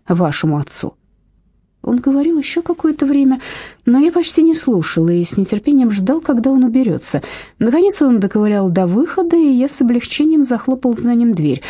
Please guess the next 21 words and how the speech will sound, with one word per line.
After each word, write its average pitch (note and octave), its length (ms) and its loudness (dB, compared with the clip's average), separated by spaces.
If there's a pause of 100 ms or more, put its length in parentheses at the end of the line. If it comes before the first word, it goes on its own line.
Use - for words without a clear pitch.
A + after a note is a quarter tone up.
(300)
Больше D4+ 240 0
всего F4 220 0
на F4 100 4
свете F#4 360 -2
я A3+ 80 0
хотел B3 300 -2
позвонить C4 600 0
Екатерине. A#3+ 680 -4 (300)
У - 60 0
меня A3+ 260 0
гора E4+ 280 -2
с - 120 -14
плеч D#3 260 -2
свалилась D3 540 -2
от E3+ 160 -6
того, B3 240 0
что F#3+ 260 -4
история G3 380 -2
с F3 100 -4
газырём G#3 460 0 (340)
разрешилась. A#3+ 840 -2